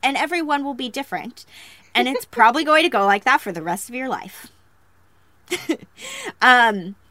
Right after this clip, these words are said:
but if you can keep that mentality in mind, that ride the wave mentality, um, that will hopefully maybe, um, help as you are processing things.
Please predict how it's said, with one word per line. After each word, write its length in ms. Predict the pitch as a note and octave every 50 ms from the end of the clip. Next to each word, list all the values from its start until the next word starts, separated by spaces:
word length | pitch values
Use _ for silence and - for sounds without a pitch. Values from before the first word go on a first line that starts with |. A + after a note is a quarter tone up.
| _ _ -
but 140 | A3+ B3
if 140 | B3+ C4 -
you 100 | C#4 D4
can 180 | - - D#4 A#3
keep 340 | - - - D#4 D4 C#4+ -
that 280 | A3+ B3+ A#3+ E3+ E3+
mentality 720 | G3+ G#3+ F#3+ F#3 - - - G#3 G3+ G3+ G3+ F#3+ F#3+ F#3 E3+
in 240 | E3 E3 D#3+ D3
mind, 320 | E3+ E3+ F3 E3 D#3 D3+ D#3+
that 240 | E3 F3 E3+ - -
ride 360 | D#3 E3 E3+ F3 E3+ E3+ F#3+
the 120 | - E3+
wave 320 | D#3+ E3 D#3+ D3+ D#3+ - -
mentality, 880 | E3 D3+ D3 - - - D#3+ D#3 D3+ D3+ D3+ D3 C3 A2 G2+ D3+ F#3 - _ _ _ _ _ _ _ _ _ _ _ -
um, 640 | F3 F3 F3 E3 D#3+ D#3 C3+ A#2+ A2 F#2+ G2+ F#3+ F#3 _ _ _ _ _ _ _ _ _ _ _ _ _ _ _ _ _ _ _
that 540 | - F#3 F3+ F3 C#3 F#2+ - - - - - - _
will 200 | - F#3 F#3 F3+
hopefully 640 | F3 F#3+ F3 - - - - F3+ E3+ D#3+ E3 E3 E3
maybe, 600 | D#3+ D#3 D3+ D3+ - C3+ C3+ C#3 C#3+ B2 B2 F#3 F#3 _ _ _ _ _ _ _ _ _ _ _ _ _ -
um, 500 | E3+ F3 E3 D#3+ D#3 D3+ C#3+ B2 - - -
help 340 | - D4+ D#4 G3+ - - - _ _ _ _ _ _ -
as 300 | E3+ E3 E3 E3 - E3+
you 80 | E3
are 100 | D#3 D3+
processing 560 | - - - D#3 E3 - - D#3+ - - D3
things. 560 | D3+ - D3+ D3+ D3 C#3+ D#3+ F3 - - -